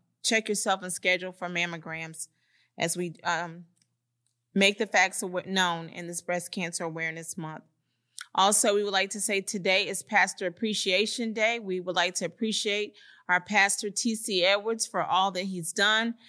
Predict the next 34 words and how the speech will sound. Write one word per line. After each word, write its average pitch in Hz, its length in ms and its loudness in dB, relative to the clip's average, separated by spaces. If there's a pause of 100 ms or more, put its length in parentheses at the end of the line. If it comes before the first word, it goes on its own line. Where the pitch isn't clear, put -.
(260)
whether 180 340 4
it's 156 300 0 (200)
prayer, 247 580 4 (240)
lifting 202 300 0
us 175 200 0
up, 240 520 4
um, 185 320 -4
through 175 280 -4
encouragement, 240 880 0 (480)
uh, - 40 -2
spreading 196 460 2
the 175 100 0
word, 226 440 4
or 180 120 2
just 175 280 -4
being 214 360 0
there, 202 300 2
and 185 180 -4
just 196 320 -2
through 202 160 2
his 180 220 0
leadership, 202 640 0
through 202 100 -4
our 170 140 2
ministries, 190 720 -2 (280)
and 190 140 2
making 202 260 2
sure 196 240 -2
that 175 180 0
we 196 220 -2
are 180 100 2
doing 185 340 -4
what 165 160 -4
God, 190 420 4